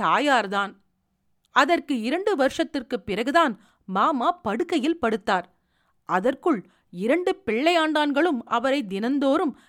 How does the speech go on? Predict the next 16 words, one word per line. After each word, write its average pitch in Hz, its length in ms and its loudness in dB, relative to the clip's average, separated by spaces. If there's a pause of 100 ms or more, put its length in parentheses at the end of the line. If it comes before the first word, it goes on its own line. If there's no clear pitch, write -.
(160)
எச்சரித்து 330 760 0
பார்த்து 294 340 2
விட்டார்கள். 240 600 0 (460)
ஒன்றும் 226 600 -2
பலிக்கவில்லை. 254 680 2 (960)
மாமாவுக்கு 285 640 0
உடம்பு 302 420 0
அதிகமாகிவிட்டதும் 254 1120 -2 (380)
ராமுவும் 302 680 0
கிட்டுவும் 254 480 -2
போய் 302 220 -2
நின்றார்கள். 214 600 0 (460)
மாமா 277 480 0
அவர்களை 247 440 0
நிமிர்ந்து 330 480 -2
பார்த்து 247 520 0